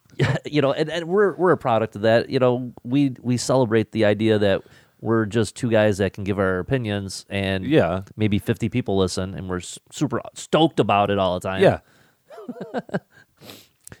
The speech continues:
Speaker 1: But, uh, that's what it is. But we don't try and, like, pretend, bless you.
Speaker 2: Thank you.
Speaker 1: Uh, we don't try and pretend that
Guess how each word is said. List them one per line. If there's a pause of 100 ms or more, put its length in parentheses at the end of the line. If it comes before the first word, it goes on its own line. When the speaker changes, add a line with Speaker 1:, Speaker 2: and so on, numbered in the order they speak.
(120)
Speaker 1:
But, (240)
uh, (280)
that's
what
it
is.
But
we
don't
try
and, (100)
like,
pretend,
bless
you. (220)
Speaker 2:
Thank
you. (960)
Speaker 1:
Uh,
we
don't
try
and
pretend
that